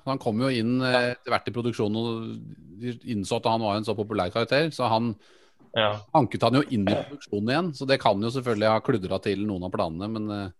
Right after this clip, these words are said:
Speaker 3: Ja.
Speaker 2: Ja, ja, ja.
Speaker 3: Men bare for å avslutte det jeg sa tidligere, jeg tror at folk hadde,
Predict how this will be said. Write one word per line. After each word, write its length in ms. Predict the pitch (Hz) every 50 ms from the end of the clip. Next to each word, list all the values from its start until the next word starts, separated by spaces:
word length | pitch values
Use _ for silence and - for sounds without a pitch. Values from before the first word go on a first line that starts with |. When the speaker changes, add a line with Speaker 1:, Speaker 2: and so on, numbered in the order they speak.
| _ _ _ _ _ _ _ _ -
Speaker 3:
Ja. 140 | 107 104 104 -
Speaker 2:
Ja, 260 | 127 143 135 120 110
ja, 220 | 113 117 113 104
ja. 220 | 107 104 98 110 113 - _ _ _ _ _ _ _ -
Speaker 3:
Men 240 | 120 117 117 120 117
bare 200 | 123 123 127 -
for 100 | - 123
å 100 | 131 147 -
avslutte 240 | - - 120 131 120
det 100 | 127 127
jeg 120 | 127 127
sa 120 | 127 127 123
tidligere, 520 | 123 - - 127 117 117 120 117 113 101
jeg 120 | 110 139 139
tror 260 | - - 160 147 143
at 280 | 127 123 - - 98 - -
folk 180 | - 135 131 -
hadde, 340 | 123 - 120 117 113 110